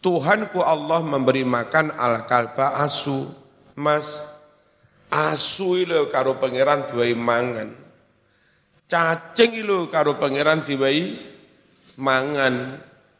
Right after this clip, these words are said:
Ya kan? Babi lho karo pangeran diwai mangan. Lah mosok kita tukang wiritan, tukang mulang Quran ra diwai mangan, ora mungkin. Ya.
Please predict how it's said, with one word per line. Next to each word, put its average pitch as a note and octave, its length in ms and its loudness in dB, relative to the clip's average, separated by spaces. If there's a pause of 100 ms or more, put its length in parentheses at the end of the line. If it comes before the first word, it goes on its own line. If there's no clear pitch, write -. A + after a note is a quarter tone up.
(180)
Ya E3+ 160 -4
kan? F#3 140 2 (920)
Babi C#3+ 800 -2
lho G#3+ 240 0
karo D#3+ 320 2
pangeran D#3+ 400 2
diwai C#3+ 560 0 (640)
mangan. C#3 400 0
Lah B2 160 2
mosok D#3 400 0
kita D3 320 2
tukang C#3 320 2
wiritan, C#3 480 0
tukang C3+ 320 -2
mulang C3+ 320 2
Quran C3+ 320 0
ra C3+ 240 2
diwai B2 560 0 (880)
mangan, A#2+ 480 2
ora B2+ 240 4
mungkin. B2 560 -6 (1300)
Ya. D3+ 320 4